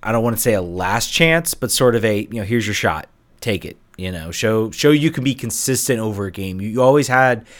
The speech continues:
he had moments, uh, last year where he looked good, and we all kinda thought, "All right, Pines is gonna slot in now for Brilliant. It's gonna happen." And by the end of the year,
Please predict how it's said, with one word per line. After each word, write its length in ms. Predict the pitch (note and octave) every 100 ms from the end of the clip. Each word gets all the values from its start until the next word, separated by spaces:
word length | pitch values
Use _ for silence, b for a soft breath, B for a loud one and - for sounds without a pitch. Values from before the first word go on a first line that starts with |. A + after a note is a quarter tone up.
| B
he 140 | D3
had 180 | D3+ A3
moments, 580 | E3+ F#3 A#3+ G3+ - -
uh, 220 | D3 C#3+
last 320 | C#3 D3+ F3 D3+
year 60 |
where 160 | B2 C3
he 140 | C#3+
looked 400 | A#2 B2 D3+ -
good, 240 | D3 F3+ C3
and 160 | G#2+
we 100 | A2
all 160 | A#2 A#2+
kinda 280 | - C3+ B2
thought, 420 | D3 D#3+ C3+ C3 b b b
"All 80 | A2
right, 160 | C3 -
Pines 360 | - A2+ B2
is 80 | A#2+
gonna 180 | C#3 C3+
slot 380 | - C3+ C3+ C3+
in 180 | C#3+ C3+
now 180 | B2+
for 140 | B2+ A#2+
Brilliant. 380 | D3 F3+ B2+ G#2+
It's 100 | -
gonna 240 | A#2 A#2
happen." 380 | C#3 D#3+ B2 A#2
And 180 | G#2 G2+
by 160 | G#2+
the 160 | G#2+ A2+
end 100 | A#2
of 40 |
the 80 | C3
year, 320 | D#3+ B2+ A#2